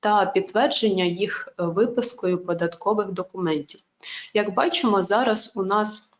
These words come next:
по реалізації і там, де разом, е, не підтверджена база П Д В і сума з мінусом.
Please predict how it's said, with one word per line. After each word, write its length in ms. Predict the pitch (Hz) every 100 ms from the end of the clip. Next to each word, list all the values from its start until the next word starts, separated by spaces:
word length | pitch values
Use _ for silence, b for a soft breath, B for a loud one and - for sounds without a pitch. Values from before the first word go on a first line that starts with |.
| _ _
по 180 | 214 202
реалізації 1200 | 185 180 180 185 180 214 359 - - 180 170 170 - b b b _ _ _ _ _ -
і 160 | 285 208
там, 280 | 214 190 180
де 120 | 180
разом, 420 | 208 277 226 180 - _
е, 260 | 185 180 175
не 220 | 180 214
підтверджена 760 | 220 175 175 208 226 - 185 180
база 340 | 175 190 185
П 180 | 185 180
Д 160 | 175 175
В 300 | 220 302 302
і 140 | 202
сума 540 | 180 - 220 247 226 196
з 100 | 190
мінусом. 720 | 185 170 151 - - 165